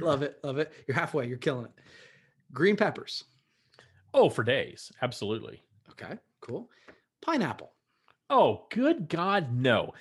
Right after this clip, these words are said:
Speaker 2: Okay, people who put pineapple under pizza, okay, you did this to draw me off sides. Everything was a lead up to this. You don't put fruit on pizza. You don't. No one says, "Hey, is there any kiwi we can put on top of this margarita pizza?" No,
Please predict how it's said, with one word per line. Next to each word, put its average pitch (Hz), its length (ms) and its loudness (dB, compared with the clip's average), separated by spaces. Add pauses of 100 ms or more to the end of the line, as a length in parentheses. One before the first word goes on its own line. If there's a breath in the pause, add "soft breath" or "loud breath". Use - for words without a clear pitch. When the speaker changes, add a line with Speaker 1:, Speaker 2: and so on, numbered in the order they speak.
(160 loud breath)
Speaker 2:
Okay, 127 380 2 (240 loud breath)
people 262 340 4
who 302 140 8
put 330 260 0
pineapple 190 560 2
under 160 220 0
pizza, 110 560 -2 (320 loud breath)
okay, 131 440 0
you 175 300 0
did 247 240 -2
this 254 180 -2
to 240 120 -2
draw 170 260 2
me 165 140 -2
off 160 180 0
sides. 110 500 0
Everything 175 280 -2
was 233 120 0
a 214 60 0
lead 190 240 2
up 185 80 2
to 185 100 -2
this. 135 220 0 (260 loud breath)
You 156 140 4
don't 214 380 4
put 247 180 -2
fruit 180 420 2
on 170 200 2
pizza. 139 500 -4 (120)
You 151 160 2
don't. 127 440 2 (480 soft breath)
No 147 240 4
one 196 160 4
says, 180 320 4 (220 loud breath)
"Hey, 285 400 0 (180 soft breath)
is 165 100 -6
there 339 100 0
any 349 120 6
kiwi 247 480 0
we 220 60 -2
can 180 160 2
put 220 160 -2
on 202 120 0
top 208 320 0
of 190 60 4
this 196 160 0
margarita 196 480 0
pizza?" 220 360 -4
No, 170 520 4